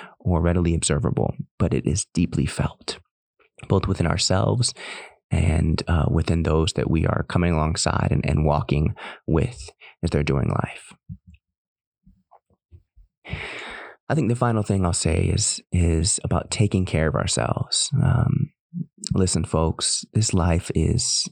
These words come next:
uh, <laughs> is, I think my man Hobbes said,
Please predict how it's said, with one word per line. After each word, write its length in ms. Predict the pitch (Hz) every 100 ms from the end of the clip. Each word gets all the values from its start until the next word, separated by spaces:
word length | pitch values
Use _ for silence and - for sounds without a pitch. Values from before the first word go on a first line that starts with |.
| -
uh, 280 | 113 123 127
<laughs> 200 | 143 -
is, 260 | - - - - - -
I 80 | 120
think 220 | 147 113
my 100 | 92
man 240 | 92 85 87
Hobbes 580 | - 87 82 - - -
said, 320 | 87 82